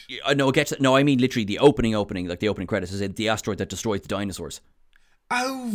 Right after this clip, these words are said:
Speaker 2: right. Sorry,
Speaker 1: Yeah.
Speaker 2: in space and in the narration and everything, that the
Speaker 1: Yeah, that's,
Speaker 2: unnecessary bit.
Speaker 1: that I
Speaker 2: Right, got ya.
Speaker 1: Unnecessary, shut up, you.
Speaker 2: It's
Speaker 1: Um,
Speaker 2: fucking unnecessary, because
Speaker 1: shut up,
Speaker 2: I know
Speaker 1: you.
Speaker 2: what killed the dinosaurs.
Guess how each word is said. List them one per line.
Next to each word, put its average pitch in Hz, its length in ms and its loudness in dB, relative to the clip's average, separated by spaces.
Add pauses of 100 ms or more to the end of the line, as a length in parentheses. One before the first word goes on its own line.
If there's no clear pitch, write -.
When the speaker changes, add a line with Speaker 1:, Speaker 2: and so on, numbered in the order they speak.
Speaker 2:
right. 240 480 -6
Sorry, 202 280 2
Speaker 1:
Yeah. 175 80 -2
Speaker 2:
in 175 140 4
space 156 440 -2
and 139 100 0
in 139 140 2
the 135 100 2
narration 127 540 -2
and 120 120 -4
everything, 117 520 -6
that 107 140 -10
the 127 80 -2
Speaker 1:
Yeah, 123 80 -2
that's, 123 120 0
Speaker 2:
unnecessary 117 720 -2
bit. - 80 -8
Speaker 1:
that 113 220 0
I 113 100 2
Speaker 2:
Right, - 200 -8 (220)
got - 220 -10
ya. 101 120 -18 (500)
Speaker 1:
Unnecessary, 82 640 -12
shut 107 180 -2
up, 123 160 -2
you. 73 180 -8 (300)
Speaker 2:
It's 262 320 2
Speaker 1:
Um, 370 60 2
Speaker 2:
fucking 262 260 -4
unnecessary, 190 800 4
because 233 220 2
Speaker 1:
shut 294 100 8
up, 349 60 0
Speaker 2:
I 330 40 0
know 359 80 0
Speaker 1:
you. 330 60 0
Speaker 2:
what 247 220 -8
killed 233 280 0
the 196 60 -4
dinosaurs. 180 800 -2